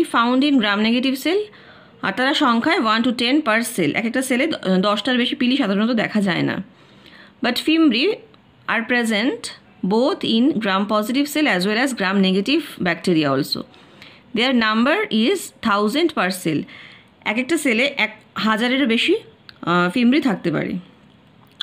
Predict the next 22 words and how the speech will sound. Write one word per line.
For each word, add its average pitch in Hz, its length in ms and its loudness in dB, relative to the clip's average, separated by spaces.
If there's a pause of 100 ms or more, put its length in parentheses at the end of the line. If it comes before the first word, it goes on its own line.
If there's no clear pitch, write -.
(920)
The 226 120 0
next 294 260 0 (100)
difference 320 380 2
is 311 180 2
according 226 460 2
to 262 80 2
the 285 120 0 (120)
function। 269 500 2 (1200)
পিলি 320 280 2
সাধারণত 285 420 0
কাজ 226 300 0
করে 269 200 0
কি, 330 160 0
দুটো 277 260 2
সেলের 247 320 0
মধ্যে 269 320 2
কনজুগেশনে 233 640 2
হেল্প 196 280 4
করে, 185 200 0
অর্থাৎ, 226 220 0
আহ, 185 540 0
যখন 254 360 2